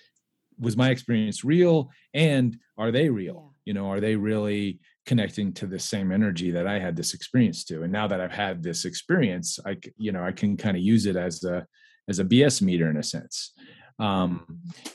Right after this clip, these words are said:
Speaker 1: and it, it just, everything sunk up like this, which just blew my mind even more. In real time, my mind is like, "Whoa, that's exactly what I was experiencing." And, and I just met them. I literally met them, like, uh, Barbara Lamb introduced me.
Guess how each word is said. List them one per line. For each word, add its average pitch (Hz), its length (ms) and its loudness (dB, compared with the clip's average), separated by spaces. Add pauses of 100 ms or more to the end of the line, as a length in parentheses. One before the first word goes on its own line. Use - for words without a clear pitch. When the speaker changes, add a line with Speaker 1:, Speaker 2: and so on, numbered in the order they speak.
Speaker 1:
and 107 500 4 (400)
it, 120 160 -2
it 127 220 2
just, 127 240 8
everything 139 340 6
sunk 127 320 4
up 117 220 0 (200)
like 98 200 -2
this, 117 240 6
which 113 120 -2
just 104 280 -8
blew 143 160 6
my 127 120 4
mind 120 280 -2
even 107 200 -4
more. 113 360 -4 (180)
In 147 80 2
real 151 180 8
time, 135 320 2
my 120 120 -2
mind 117 320 -2
is 107 160 -4
like, 104 200 -8
"Whoa, 233 560 0
that's 170 280 -8
exactly 160 640 -6
what 143 160 -4
I 131 100 -4
was 139 420 -10
experiencing." 135 800 4 (440)
And, 110 160 0
and 160 120 2
I 202 120 4 (160)
just 127 180 2
met 131 220 4
them. 92 180 -2
I 95 140 -2
literally 113 640 2
met 101 260 -2
them, 95 220 -4
like, 87 240 -6 (240)
uh, 92 120 -8
Barbara 101 320 2
Lamb 92 260 2
introduced 92 500 -4
me. 90 300 -2